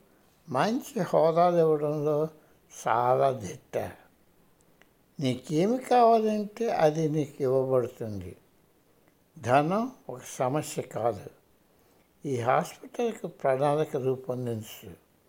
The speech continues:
నిర్మించు, కానీ అత్యుత్తమమైనది కావాలి. నీకు ఇలాగ నిర్మించడానికి దొరికే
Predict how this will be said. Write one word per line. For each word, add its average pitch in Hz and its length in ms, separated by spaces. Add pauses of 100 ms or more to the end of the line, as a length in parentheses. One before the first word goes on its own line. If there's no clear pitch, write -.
(440)
నిర్మించు, 143 760 (1040)
కానీ 165 480 (360)
అత్యుత్తమమైనది 175 1200
కావాలి. 120 640 (1500)
నీకు 170 440
ఇలాగ 202 480
నిర్మించడానికి 175 1120
దొరికే 139 640